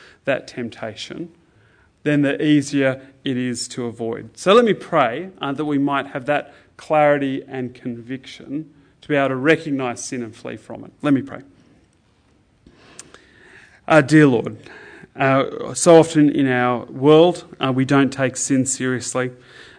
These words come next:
uh, particularly if we don't see any real consequence in the moment. Uh, but Lord, we know that you take our sin seriously. And so, Lord, we pray that we feel the weight of it.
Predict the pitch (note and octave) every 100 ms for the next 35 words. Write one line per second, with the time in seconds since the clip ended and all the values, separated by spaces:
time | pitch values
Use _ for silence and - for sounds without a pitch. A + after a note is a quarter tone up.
0 | - A#2 - - D#3 - C3+ C3 B2 -
1 | B2+ B2+ B2 - C3 A#2+ A#2+ G#2+ - _
2 | _ C3+ C3+ C3+ C#3+ A2+ - - A#2+ -
3 | A#2+ A2+ G#2 G#2 G#2+ - _ _ _ -
4 | _ - B2+ C#3+ D3+ D3 C#3+ D3 D3 C#3
5 | C3 A2+ D3+ E3+ B2 A2+ - A#2 A2+ -
6 | B2 A2 - A#2 G#2 - - A2+ _ _
7 | _ _ - _ C3 B2+ B2 - C3+ B2+
8 | B2 C3 A#2 B2 - - C3+ C3+ B2+ B2+
9 | A2+ - B2 B2 A2+ G#2+ A2 A2 A#2 G#2+
10 | G2+